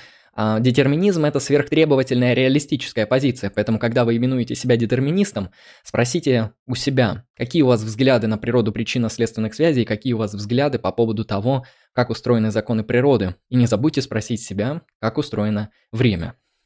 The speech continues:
И если вы что-то из этого не разделяете, вы, наверное, уже не сможете назвать себя детерминистом. Так, перехожу к чату. Э, всем вам привет. Привет, Винди. Привет,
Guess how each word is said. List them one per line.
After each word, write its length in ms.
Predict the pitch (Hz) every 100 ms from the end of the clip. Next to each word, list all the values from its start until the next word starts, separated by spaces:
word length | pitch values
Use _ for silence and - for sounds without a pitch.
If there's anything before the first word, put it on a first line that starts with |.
| -
И 80 | 113
если 260 | 139 135
вы 80 | 123
что-то 260 | - 139 131
из 80 |
этого 180 | 127 123
не 140 | 117 120
разделяете, 640 | 120 123 170 196 - 101 - - -
вы, 120 | 135
наверное, 320 | 160 147 139
уже 140 | 127
не 100 | 135
сможете 360 | 135 139 110 98
назвать 320 | 101 104 151
себя 280 | - 113 98 - _ -
детерминистом. 920 | 110 117 117 117 131 113 - 85 78 _ _ _ _ _ _ _
Так, 160 | 92 -
перехожу 340 | 135 165 147
к 80 | -
чату. 380 | - 170 - 208 _ - _ _ -
Э, 100 | 110
всем 200 | - 127
вам 120 | 110
привет. 320 | 123 117 113
Привет, 280 | 123 113 107
Винди. 280 | 113 123 156
Привет, 400 | 135 117 117